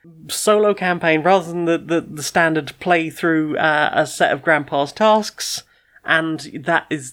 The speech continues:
that you have to do that within one year. You have to complete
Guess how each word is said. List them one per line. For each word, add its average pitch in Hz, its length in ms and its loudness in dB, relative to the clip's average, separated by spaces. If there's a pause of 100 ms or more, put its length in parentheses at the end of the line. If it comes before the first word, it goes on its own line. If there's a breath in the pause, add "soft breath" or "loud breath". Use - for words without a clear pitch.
(120)
that 180 300 2
you 156 160 -6
have 151 180 -4
to 156 80 -12
do 147 140 -2
that 147 160 2
within 147 240 -2
one 147 220 0
year. 233 260 2 (440 soft breath)
You 170 140 0
have 233 240 2
to 269 80 2
complete 202 520 -2